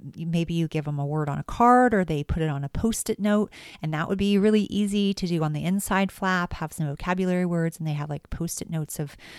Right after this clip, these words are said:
of words that you talk about together as a class, and they keep it inside their lap book. And then, um, another thing that you can do, and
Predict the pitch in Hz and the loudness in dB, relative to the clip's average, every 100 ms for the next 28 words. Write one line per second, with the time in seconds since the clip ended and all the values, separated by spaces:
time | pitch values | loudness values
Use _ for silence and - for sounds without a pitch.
0 | - - 151 156 165 - - 170 160 165 | -10 -8 -4 -2 -2 -4 -6 -8 -4 -6
1 | 165 165 - - 233 240 214 196 - - | -2 -4 -4 2 4 6 4 2 -4 0
2 | 220 226 220 - - - - - - 175 | 2 2 0 -2 -6 -16 -20 -20 -6 0
3 | 170 170 165 160 - 151 147 147 - 175 | 2 2 0 -2 -4 -2 -2 -2 -6 -6
4 | - - 160 - 151 156 151 147 147 143 | -6 -4 -6 -4 -2 -2 -2 -2 0 0
5 | 151 - - - - - - - - - | 0 0 -2 -10 -16 -20 -20 -20 -20 -20
6 | - 170 165 170 170 170 165 160 - - | 0 2 4 4 6 6 4 2 -2 -14
7 | - _ _ - _ _ - 170 156 147 | -20 _ _ -20 _ _ -4 0 0 -4
8 | - 165 339 311 190 151 - 151 - 143 | -2 2 4 4 4 0 -2 -4 -4 -6
9 | 135 135 - 175 180 | -4 -4 0 0 0